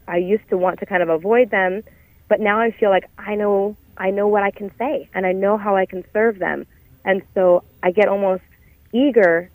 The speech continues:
to jump in and serve them and love on them. So those have been some of the reactions we've gotten, which has just been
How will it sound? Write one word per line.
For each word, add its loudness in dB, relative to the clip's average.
to -6
jump -4
in -2
and -4
serve 2
them -4
and -4
love 0
on -4
them. -12
So 6
those 6
have -8
been -2
some -6
of -4
the 2
reactions 2
we've -4
gotten, -4
which -6
has -6
just -4
been 2